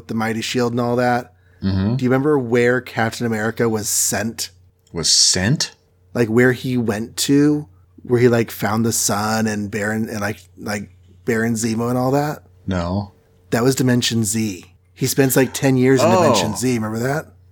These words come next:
Speaker 2: Oh, you mean modern comics. I was, like, thinking
Speaker 1: Yeah.
Speaker 2: sixties. Like, where did he go? I don't know what you're talking about. Oh.
Speaker 1: Oh, no.
Speaker 2: This
Speaker 1: Modern
Speaker 2: is
Speaker 1: comics.
Speaker 2: this world? Is that it? That's it?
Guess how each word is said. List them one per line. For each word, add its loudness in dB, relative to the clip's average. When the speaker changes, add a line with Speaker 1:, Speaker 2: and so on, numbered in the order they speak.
Speaker 2:
Oh, -2
you -2
mean 0
modern -2
comics. -6
I 0
was, -4
like, -4
thinking -2
Speaker 1:
Yeah. 2
Speaker 2:
sixties. 2
Like, -6
where 0
did -4
he -4
go? 0
I -2
don't -4
know -8
what -10
you're -6
talking -8
about. -14
Oh. 2
Speaker 1:
Oh, 0
no. 0
Speaker 2:
This 4
Speaker 1:
Modern 6
Speaker 2:
is 4
Speaker 1:
comics. -6
Speaker 2:
this 2
world? 2
Is 2
that 4
it? 0
That's 2
it? 2